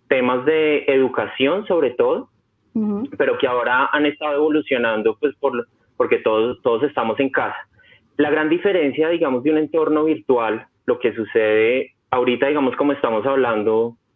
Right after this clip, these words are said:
Speaker 1: tú y yo, pues, es por una pantalla. Realmente, más allá de la interacción que podemos tener, es vernos y apagar o prender el micrófono o apagar y prender la cámara. Pero no
Speaker 2: Ujú.
Speaker 1: podemos tener mucha más interacción allá o hacer un chat.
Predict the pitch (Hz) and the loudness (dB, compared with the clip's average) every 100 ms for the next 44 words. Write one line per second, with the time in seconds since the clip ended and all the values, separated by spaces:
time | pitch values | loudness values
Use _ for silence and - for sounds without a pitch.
0 | _ - 135 131 127 123 120 - _ _ | _ -2 0 2 2 0 -2 -8 _ _
1 | _ 147 147 143 151 165 170 196 147 151 | _ 0 0 0 2 2 0 -2 -2 -2
2 | 131 90 - _ - 131 127 123 139 143 | -2 -4 -6 _ -4 -2 0 0 0 0
3 | 151 165 - 156 156 160 160 151 - _ | 0 0 0 -2 0 0 0 -2 -4 _
4 | _ 143 160 156 143 139 123 - 117 120 | _ -2 0 2 0 0 -2 0 -2 0
5 | 123 143 117 - 139 120 101 127 120 156 | -2 0 -2 0 0 2 0 -2 0 0
6 | 160 139 156 185 _ _ _ _ 131 127 | 2 2 0 -4 _ _ _ _ 0 0
7 | 123 117 117 117 135 139 117 117 127 120 | -2 -2 0 0 0 2 2 0 0 0
8 | 120 147 160 - 113 104 98 95 104 120 | 0 -2 -2 -2 -2 -2 -2 -2 -2 -2
9 | 107 95 95 120 82 - _ _ _ _ | 0 -2 -2 -4 -4 -10 _ _ _ _
10 | _ - 143 139 131 143 147 147 160 135 | _ -2 0 2 2 0 -2 0 0 0
11 | 123 151 147 143 - - 156 147 156 143 | 0 0 0 0 -4 -4 -4 0 -2 -2
12 | - 120 120 139 165 190 - 131 120 110 | -4 -2 0 0 0 -2 0 -2 0 -2
13 | 110 104 131 | -2 -2 -4